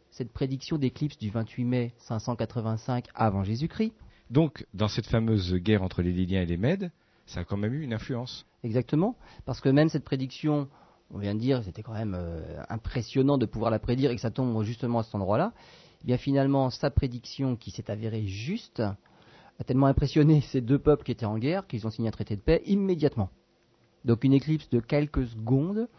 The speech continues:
Speaker 1: a suffi à mettre fin à la guerre, simplement parce qu'ils ont été impressionnés par, euh, par cette éclipse de soleil.
Speaker 2: Voilà, c'est là qu'on s'aperçoit que les dessinateurs, euh, notamment de Tintin,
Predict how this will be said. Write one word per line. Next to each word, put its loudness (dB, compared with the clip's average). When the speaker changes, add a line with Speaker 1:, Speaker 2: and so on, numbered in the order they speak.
Speaker 1:
a 2
suffi 0
à 4
mettre 2
fin 2
à 0
la 2
guerre, 4
simplement 0
parce 0
qu'ils -8
ont -4
été -4
impressionnés -4
par, -8
euh, -10
par 8
cette -2
éclipse 0
de -2
soleil. -4
Speaker 2:
Voilà, -2
c'est -6
là 2
qu'on -6
s'aperçoit -6
que -6
les -2
dessinateurs, -6
euh, 0
notamment -6
de -4
Tintin, -6